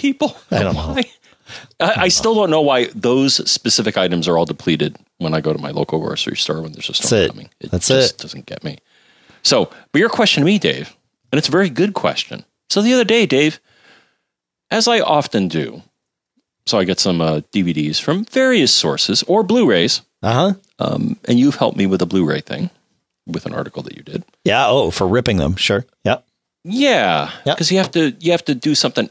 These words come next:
Speaker 1: extra. But
Speaker 2: Right.
Speaker 1: the thing is, so the other day I was running Handbrake. I had a D V D from the library and, uh, I had not yet watched it and they have a time frame. So what I typically do, which I think is within the spirit of the law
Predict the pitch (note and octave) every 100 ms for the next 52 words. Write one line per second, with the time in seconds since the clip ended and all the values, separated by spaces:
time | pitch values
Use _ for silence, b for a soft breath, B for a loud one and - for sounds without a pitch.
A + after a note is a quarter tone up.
0 | - C3 - - D2+ - - - D#3 -
1 | A#3 A3 - G3+ G#3 G3 F#3 E3 C#3+ E3
2 | F3+ D3 A2 A2+ G#2+ G#2 G#2+ B2+ B2 B2
3 | B2 G#2+ G#2 G2+ - F2 G#2 E2 D#2 D#2
4 | D2+ D2+ - - D2 D2 - - C3+ C#3+
5 | C#3 _ _ - - _ _ G#2+ G#2 A2+
6 | F#2+ F#2+ - E2 - D2+ - - - -
7 | - - - - - - G#2+ G2 - -
8 | - G3 - E2 B1+ - b b b -
9 | G3 G3 - G#3+ G3 F3+ A3 G#3 C#3 E3
10 | - F3 - F#3 G#3+ G#3 F#3 E3+ F3 G#3
11 | F3+ - - E3 G2 - G#2+ G2+ G2+ C#2+
12 | -